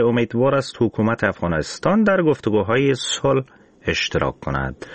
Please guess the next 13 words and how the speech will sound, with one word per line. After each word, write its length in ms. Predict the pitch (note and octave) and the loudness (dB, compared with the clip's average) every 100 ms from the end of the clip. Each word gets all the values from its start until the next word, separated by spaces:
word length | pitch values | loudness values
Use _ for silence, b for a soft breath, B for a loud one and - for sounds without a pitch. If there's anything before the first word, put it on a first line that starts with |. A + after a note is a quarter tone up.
| B B B | B B B
پنس 320 | G2 F#2 - F2+ | 0 2 2 0
روز 160 | E2+ | 2
شنبه 460 | E2 - D2+ D#2+ B2+ | 0 0 0 2 2
با 160 | C3+ | 2
رئیس 380 | C3+ C3 B2 A2+ G#2+ | 2 2 0 0 0
جمهور 340 | A2 G#2 G#2+ | 0 2 0
غنی 320 | G2+ G#2+ C3 | 2 0 0
در 300 | A#2+ A#2 A2+ | 0 0 0
حاشیهٔ 500 | G2 E2+ - G#2 G2+ G2 | -2 -4 0 2 2 2
نشست 420 | F2 F#2 - F2 | 0 -4 -2 -2
امنیتی 440 | E2 E2 D#2+ G#2 | 0 0 0 2
منشن 460 | G2+ G2 - B2 B2 | 2 2 2 0 2
دیدار 340 | A2 F2 D2+ | 0 0 -2